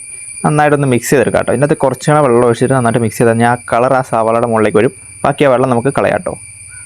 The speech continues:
ഇനി നമുക്ക് അടുത്ത വേണ്ട കുക്കുംബറാണ്. അപ്പോൾ ഇതിൻ്റെ ഈ തൊലിയൊക്കെ ഒന്ന് കളഞ്ഞ് നല്ല അടിപൊളിയാക്കി എടുക്കാം കേട്ടോ. ഇനി നമുക്ക് ചെറിയ ചെറിയ പീസായിട്ട് കട്ട് ചെയ്തെടുക്കണം. ഇത്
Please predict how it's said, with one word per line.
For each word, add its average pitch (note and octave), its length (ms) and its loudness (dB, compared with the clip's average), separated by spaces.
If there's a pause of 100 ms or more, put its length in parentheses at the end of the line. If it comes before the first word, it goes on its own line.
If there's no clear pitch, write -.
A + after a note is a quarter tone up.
(220)
ഇനി E3 120 2
നമുക്ക് F3 200 2
അടുത്ത C#3+ 180 0
വേണ്ട D#3+ 200 2
കുക്കുംബറാണ്. C3+ 480 0 (120)
അപ്പോൾ A2 160 -2
ഇതിൻ്റെ C3+ 200 2
ഈ - 100 -20
തൊലിയൊക്കെ C#3 320 4
ഒന്ന് B2+ 160 -2
കളഞ്ഞ് A#2 320 0
നല്ല A#2 140 2 (220)
അടിപൊളിയാക്കി B2 540 0
എടുക്കാം G2 180 0
കേട്ടോ. - 120 -4 (340)
ഇനി G#3 180 4
നമുക്ക് F3+ 320 2
ചെറിയ C#3+ 200 2
ചെറിയ D3+ 340 4
പീസായിട്ട് B2 380 0
കട്ട് G#2+ 160 -4
ചെയ്തെടുക്കണം. A2+ 340 0 (1600)
ഇത് D3+ 100 2